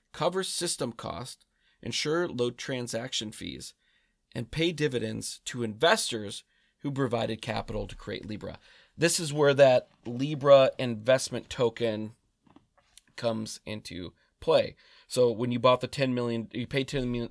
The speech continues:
million dollars to run a node, you were buying ten million dollars in their token. This token basically gives you shares in the, in, in the equity of the money that's coming off of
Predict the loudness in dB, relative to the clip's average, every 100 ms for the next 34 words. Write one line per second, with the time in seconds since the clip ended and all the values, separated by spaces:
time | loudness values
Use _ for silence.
0 | -10 -8 -4 -2 0 2 2 -2 -4 -4
1 | 0 0 0 -6 _ _ _ 0 2 2
2 | 2 2 2 -2 -2 -2 -2 -2 -2 0
3 | 0 -2 -8 -8 -6 -6 -6 -14 _ -20
4 | _ 2 2 2 2 2 4 0 -2 -4
5 | -10 _ _ _ _ _ -8 -4 -4 -6
6 | -12 -4 -4 -4 -8 -8 -4 -2 2 4
7 | 4 0 -4 -6 -8 _ _ _ _ _
8 | _ _ -4 0 0 -2 -4 -8 -8 -4
9 | -4 -4 -6 -8 _ _ -10 -8 -8 _
10 | -4 -2 -2 0 0 0 -2 -2 -6 -12
11 | _ _ _ _ _ _ -10 -4 0 0
12 | -2 -4 -2 -4 -4 -6 -10 _ -4 0
13 | 2 0 -2 -4 -4 -2 -2 0 0 0
14 | -4 -12 -10 -8 -8 -10 -16